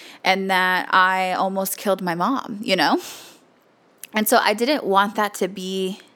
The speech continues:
the story, because in, in reality, the birth itself was actually really beautiful. Like, our birth at home with my mom and my,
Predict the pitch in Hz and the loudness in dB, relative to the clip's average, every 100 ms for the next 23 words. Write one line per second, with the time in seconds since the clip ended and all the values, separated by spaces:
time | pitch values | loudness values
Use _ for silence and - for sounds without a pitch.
0 | _ 175 - - 175 170 165 180 208 202 | _ -6 -4 -2 0 0 -2 -2 -2 -2
1 | 220 - _ - - - - - - 233 | -4 -10 _ -20 -20 -20 -20 -8 -2 2
2 | 240 247 269 269 254 247 - - 170 202 | 4 4 4 0 -2 -4 -6 -8 -4 -2
3 | 196 185 190 202 190 - 185 185 185 180 | 0 2 2 0 -6 -2 0 0 0 -2
4 | 190 190 - 214 190 190 233 220 190 - | 0 0 -2 -4 -4 -4 -2 -2 -2 -4
5 | - - 175 196 - 202 226 233 240 220 | -4 -2 -2 -2 2 4 4 4 -2 -14
6 | - - 190 175 175 196 - - - 190 | -20 0 2 2 0 -6 -14 -4 0 0
7 | - - 190 185 180 180 185 - - - | 0 -2 0 0 -2 -6 -10 -14 -20 -20
8 | - 190 196 190 185 185 190 185 185 185 | -8 -8 -2 0 2 2 2 0 -2 -2
9 | 180 185 | -2 -4